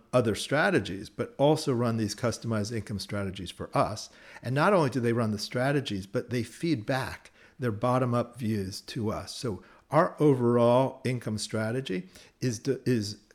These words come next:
a combination of the top-down views that we form as overall managers, thinking about asset allocation and risk management, and the bottoms-up views that we get from our managers about what they're seeing,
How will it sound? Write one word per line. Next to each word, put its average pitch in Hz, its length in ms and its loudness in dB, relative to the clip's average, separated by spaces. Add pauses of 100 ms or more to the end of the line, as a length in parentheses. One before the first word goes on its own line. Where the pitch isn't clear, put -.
a - 60 -10
combination 139 840 2
of 110 260 -4
the 104 80 -2
top-down 123 760 -2
views 117 400 0
that 104 180 -8
we 139 220 2
form - 380 -8 (920)
as 107 460 -4 (160)
overall 120 420 4
managers, 113 640 0
thinking 117 240 -2
about 101 240 -2
asset 123 320 2
allocation 107 600 -4
and 101 100 -6
risk 101 220 -8
management, 123 500 -6 (460)
and 156 280 2
the 117 80 2
bottoms-up 120 720 0
views 123 440 0
that 117 140 -8
we 117 80 -2
get 127 280 0
from 117 160 -6
our 107 120 -2
managers 127 600 -2
about 113 240 -4
what 123 180 2
they're 123 140 2
seeing, 143 520 -4